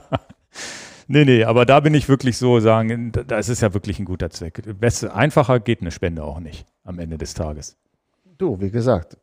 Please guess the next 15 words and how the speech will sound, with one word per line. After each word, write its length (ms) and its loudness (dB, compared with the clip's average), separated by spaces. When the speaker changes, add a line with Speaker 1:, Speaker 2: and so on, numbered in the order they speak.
Speaker 2:
viele 280 -4
von 180 -6
den 120 -4
Sachen 480 -4
würden 360 -12
auf 120 -10
den 180 -4
Müll 220 0
kommen 360 -6
und 160 -8
dann 420 -8
ist 160 -18
das 160 -20
eine 120 -20
guter, 540 -6